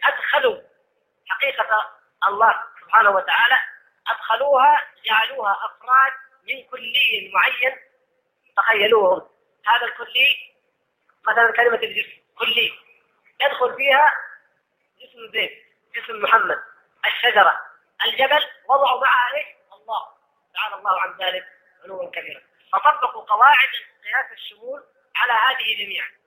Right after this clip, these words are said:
فقالوا: "إذن نطبق هذا عليه." هذا، هذا القدر هو الذي أصل، أصل ضلاله. يعني يقول المؤلف: "لا نطلق، لا نستخدم بالعلم الإلهي لا قياس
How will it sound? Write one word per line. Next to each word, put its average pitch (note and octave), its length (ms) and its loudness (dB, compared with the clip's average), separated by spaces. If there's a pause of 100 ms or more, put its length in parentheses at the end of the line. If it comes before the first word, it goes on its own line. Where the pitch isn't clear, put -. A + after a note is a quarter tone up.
فقالوا: B3+ 380 2 (180)
"إذن C4 340 -4 (280)
نطبق G#3+ 440 -8
هذا G#3+ 200 2
عليه." F3 260 -6 (1600)
هذا، C#4 380 8 (220)
هذا C4+ 180 6
القدر C#4 380 -2 (1000)
هو B3+ 100 2
الذي B3 560 -4 (160)
أصل، A3+ 340 -2
أصل A3+ 340 -4
ضلاله. G3+ 300 2
يعني G#3 420 -2 (200)
يقول A#3+ 160 -6
المؤلف: A#3+ 420 -2
"لا C4+ 320 2
نطلق، - 380 -14 (120)
لا C4 260 -4
نستخدم F#3+ 500 -10
بالعلم F#3+ 300 -2
الإلهي G#3 540 -2 (200)
لا B3+ 180 4
قياس B3 300 -2